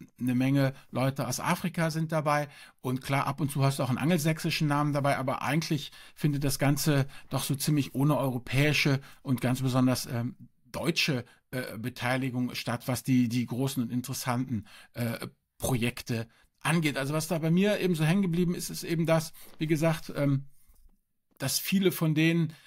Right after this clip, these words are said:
Weisheiten und von den Wahrheiten, ja, die ich in der Schule gelernt hab,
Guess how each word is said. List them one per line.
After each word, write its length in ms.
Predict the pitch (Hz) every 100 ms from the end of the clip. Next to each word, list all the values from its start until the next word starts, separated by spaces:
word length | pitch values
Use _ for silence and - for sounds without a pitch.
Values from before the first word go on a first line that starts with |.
| -
Weisheiten 760 | 104 117 170 - 170 165 165
und 140 | 156 135
von 140 | 156
den 200 | 147 143
Wahrheiten, 880 | 131 170 180 180 175 160 151 143 - _ _ _
ja, 180 | 131 147
die 140 | 139
ich 100 | 170
in 80 | 165
der 80 | 151
Schule 320 | - 175 208
gelernt 440 | 175 165 165 175 175
hab, 160 | 170